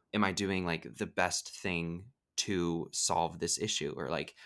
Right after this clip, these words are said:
"Is my mission or what I'm doing right now solving that fulfilli-, ful-, f-, fulfillingly?"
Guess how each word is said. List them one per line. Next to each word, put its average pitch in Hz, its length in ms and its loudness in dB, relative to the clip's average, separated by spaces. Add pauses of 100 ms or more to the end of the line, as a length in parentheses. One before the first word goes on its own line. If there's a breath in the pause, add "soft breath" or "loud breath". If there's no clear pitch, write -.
(140 soft breath)
"Is 101 140 -2
my 95 140 2
mission 85 400 -2
or 82 100 0
what 82 160 2
I'm 82 100 -2
doing 80 200 -2
right 78 160 -2
now 78 160 -2
solving 82 340 -4
that 80 160 -8
fulfilli-, 95 560 -2
ful-, - 260 0
f-, - 180 -14 (180)
fulfillingly?" 123 800 -2